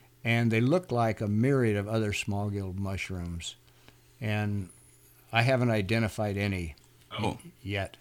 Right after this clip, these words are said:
Speaker 1: I mean, there's, I may have, but they look like, they look like a whole bunch of other small-gilled mushrooms. And I don't, I haven't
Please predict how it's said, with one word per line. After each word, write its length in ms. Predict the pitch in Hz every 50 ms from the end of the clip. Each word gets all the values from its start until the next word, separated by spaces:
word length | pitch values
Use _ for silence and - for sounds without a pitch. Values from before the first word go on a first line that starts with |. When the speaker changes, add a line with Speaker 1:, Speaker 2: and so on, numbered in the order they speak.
| -
Speaker 1:
I 40 | -
mean, 180 | 104 110 110 110
there's, 400 | 113 113 113 110 101 - - 113
I 120 | 104 107
may 260 | 101 101 113 120 120
have, 400 | 117 120 117 117 117 117 113 104
but 160 | 107 107 101 - - - - - -
they 140 | 113 110 110
look 260 | 113 123 127 123 -
like, 320 | 110 110 107 104 - - - - -
they 120 | - 107 107
look 200 | 101 107 101 -
like 300 | 113 110 104 95 - - -
a 80 | 104 90
whole 240 | 82 101 113 113 110
bunch 320 | 110 107 110 107 98 -
of 100 | 104 95
other 240 | 98 107 107 104 101
small-gilled 880 | - - - - 101 107 107 107 110 101 95 104 107 107 104 104 104 95
mushrooms. 760 | 98 101 101 98 95 - - 101 98 95 95 95 92 - - - _ - - - - - - _ _ _ _ _ - -
And 440 | 101 98 98 98 95 98 98 92
I 160 | 87 87 95 104
don't, 280 | 104 107 104 104 101 - - - - _ _ _ - 98
I 100 | 107 110
haven't 340 | 113 117 110 107 92 82